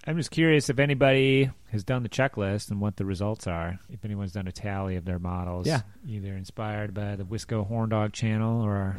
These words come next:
Speaker 1: musings on here. I'd just be cur-, I'm more curious about overall model count.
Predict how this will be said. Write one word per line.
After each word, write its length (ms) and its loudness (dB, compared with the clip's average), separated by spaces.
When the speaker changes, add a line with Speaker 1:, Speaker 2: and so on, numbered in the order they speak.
Speaker 1:
musings 500 0
on 180 -4
here. 420 -2
I'd 100 -4
just 240 -6
be 80 -8
cur-, 240 -2
I'm 240 2
more 180 12
curious 320 6
about 180 6
overall 320 6
model 360 2
count. 380 -6